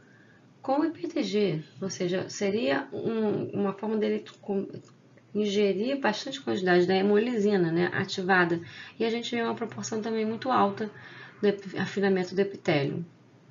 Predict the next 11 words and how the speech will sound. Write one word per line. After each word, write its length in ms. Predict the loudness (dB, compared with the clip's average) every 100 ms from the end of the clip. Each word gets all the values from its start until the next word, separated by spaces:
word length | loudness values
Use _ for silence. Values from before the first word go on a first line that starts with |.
| -20 -20 -18 -8
É, 200 | -4 -4
e 40 |
com 260 | -2 2 4
isso, 420 | 4 2 -2 -2
ele 260 | 0 2 2
mostra 480 | 2 2 0 -4
que 180 | -6 -4
a 80 | -2
hemolisina 840 | 0 0 0 -2 -2 -2 0 0
da 140 | 0 -2
serrácea 800 | -4 -6 -2 -2 -4 -6 -8